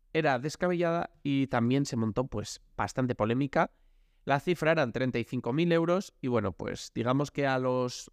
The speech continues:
a los más haters, pues, pues les dio que hablar, no, no, no, no nos vamos a engañar.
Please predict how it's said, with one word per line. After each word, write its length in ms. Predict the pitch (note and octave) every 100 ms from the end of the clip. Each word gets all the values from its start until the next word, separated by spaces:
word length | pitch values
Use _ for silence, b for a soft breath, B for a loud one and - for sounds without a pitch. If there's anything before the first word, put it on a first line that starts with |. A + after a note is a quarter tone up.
| -
a 80 | B2
los 160 | A#2
más 200 | C3 C#3
haters, 440 | - D3+ D#3+ D#3 - _ _ _ _ _ _
pues, 720 | B2+ A#2 A2 G#2 G2+ - - _ _ -
pues 160 | D3+
les 140 | C#3+ C#3+
dio 120 | F#3+
que 80 | A2+
hablar, 260 | C3+ B2+
no, 120 | A2+
no, 180 | C3 C3 -
no, 260 | C#3+ D3
no 300 | C#3+ C3+ D3+
nos 140 | D#3 C3+
vamos 220 | A#2+ A2
a 40 |
engañar. 380 | G#2+ A2+ C3+ -